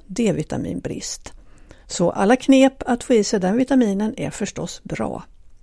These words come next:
Och svampar innehåller mycket D-vitamin, det vet vi. Men nu vet vi också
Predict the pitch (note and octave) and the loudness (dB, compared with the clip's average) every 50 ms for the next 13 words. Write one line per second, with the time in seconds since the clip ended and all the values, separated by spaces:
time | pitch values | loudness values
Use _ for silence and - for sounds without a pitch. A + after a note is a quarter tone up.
0 | _ - - - - - - - - - - - - - B3+ - - D4 C#4+ D4+ | _ -20 -20 -20 -20 -20 -20 -20 -20 -20 -20 -12 -4 -2 -2 2 6 8 10 10
1 | C#4 B3+ - - D4 D4 C#4+ C#4 - C#4 C4+ B3 G3+ F#3 F3 F3 E3 E3+ E3 E3+ | 10 8 6 6 6 8 8 6 6 6 6 6 6 6 4 4 2 2 2 2
2 | F#3 F#3 - _ - - F3 E3 F#3 F3+ E3+ - F3 E3+ - - D3+ - - - | 0 0 -2 _ -8 -6 -6 -4 -2 -2 -2 -4 -6 -8 -10 -8 -8 -6 -6 -8
3 | - - - - - - - - - A#3+ C4 A#3+ F#3 F3+ - - - - - F3+ | -8 -10 -12 -14 -16 -20 -14 -4 0 0 2 2 0 -6 -10 -14 -14 -12 -12 -12
4 | - - - _ - - - - - - - - - - - - - F3+ F3 F#3 | -12 -14 -18 _ -20 -20 -20 -20 -20 -20 -20 -20 -20 -20 -20 -8 -2 2 4 6
5 | F#3 F3+ F3 F3 F3 F3 F#3 - F3 F3+ G#3 B3+ D#4 E4+ D4+ A#3+ A3+ A3+ G3+ F#3+ | 6 6 6 6 4 4 2 2 4 4 6 6 6 4 4 6 6 6 6 4
6 | F#3 - - G3 - F3 D3+ - - - - - - - - D#3+ | 2 0 -4 -4 -2 -4 -4 -6 -8 -10 -8 -6 -4 -4 -4 -4